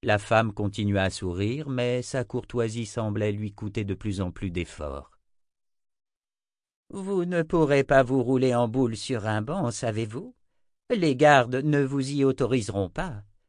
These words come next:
Si vous ne louez pas une chambre, ils vous jetteront dehors. » Anna comprit où sa voisine voulait en venir. Aux yeux de ces gens,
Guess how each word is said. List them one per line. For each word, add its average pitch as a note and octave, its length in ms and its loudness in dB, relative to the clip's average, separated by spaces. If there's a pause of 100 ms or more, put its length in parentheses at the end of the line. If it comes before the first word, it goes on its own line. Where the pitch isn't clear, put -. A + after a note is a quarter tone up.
(220)
Si A#3+ 220 -2
vous D#3+ 160 2
ne D3+ 120 6
louez D#3 260 6
pas G#2 180 2
une G#2 140 -2
chambre, G#3 340 -4
ils D3 140 0
vous C#3+ 100 0
jetteront C3 380 -2
dehors. » G#2+ 560 -2 (1400)
Anna D3 280 2
comprit C#3+ 600 -2
où C3 120 -2
sa B2 160 -2
voisine G#2+ 420 0
voulait G2 320 -2
en E2+ 80 -4
venir. D#2 480 -12 (840)
Aux G#2+ 140 0
yeux G#2+ 260 0
de G#2 80 0
ces G2+ 220 -2
gens, A2 340 -4